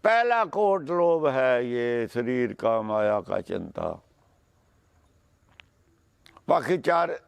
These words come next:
इससे जुड़े हुए ही हैं। लोभ छोड़ोगे, वो कमजोर हो गए अपने आप। जब पेट में कुछ जाएगा ही नहीं, हाथ पांव अपने आप नहीं काम करेंगे,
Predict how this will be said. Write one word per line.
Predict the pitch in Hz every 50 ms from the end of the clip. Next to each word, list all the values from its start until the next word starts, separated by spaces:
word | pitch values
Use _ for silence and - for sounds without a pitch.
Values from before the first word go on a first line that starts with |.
| _ -
इससे | 160 139 - - 156 143
जुड़े | 107 131 135 127 135 127
हुए | 120 127 127 113 110 113
ही | 104
हैं। | 85 76 73 71 - _ _ _ _ _ _ _ _ - - _ _ _ _ _ _ _ _ _ _ _ _ _ _ _ _ _ _ _ _ _ _ _ _ _ _ _ _ 151
लोभ | 160 226 233 208
छोड़ोगे, | 175 208 214 214 220 220 208
वो | 208 190 180
कमजोर | 131 127 160 156 156 165 170 170 147
हो | 147 170
गए | 226 240 - - - _ -
अपने | 170 160 - 196 202
आप। | 202 190 - _ _ _ _ _ _ _ _ _ _ _ _ _ _ _ _ _ _ _ _ _ _ _ _ _ _ _ _ _ _ _ _ _ _ _ _ _ _ _ _ _ _ _ _ _ _ _ - - - - _ -
जब | - 170 196 185 160 -
पेट | - 190 196 208 208 196
में | 214 233 233 214
कुछ | 233 226
जाएगा | 175 147 175 185 202 208 214 202 208
ही | 202 202
नहीं, | 214 226 208
हाथ | 170 170 180 175
पांव | 123 - 190 180 190 185 175
अपने | 165 131 180 185
आप | 185 185 180 170
नहीं | 175 185 175 151
काम | 156 160 156 156 143
करेंगे, | 156 147 151 151 151 151 165 180 233 247 - -